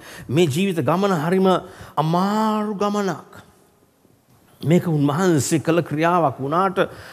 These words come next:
අපට ස්වර්ගයට ගියාම ඉතින් අපට පුළුවන් ඒවා භුක්ති විඳින්න. නමුත් මේ ජීවිත කාලේ නැත්නම් මේ පොළොව අපි ගත කරන කාලය අපට කිසිම යහපතක් නැහැ.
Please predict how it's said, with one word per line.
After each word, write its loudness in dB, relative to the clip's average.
අපට -2
ස්වර්ගයට 0
ගියාම 2
ඉතින් 2
අපට 0
පුළුවන් 0
ඒවා 0
භුක්ති -2
විඳින්න. 0
නමුත් -2
මේ -2
ජීවිත -4
කාලේ -4
නැත්නම් -8
මේ -6
පොළොව -2
අපි -4
ගත -2
කරන -10
කාලය -4
අපට -6
කිසිම -4
යහපතක් -6
නැහැ. -12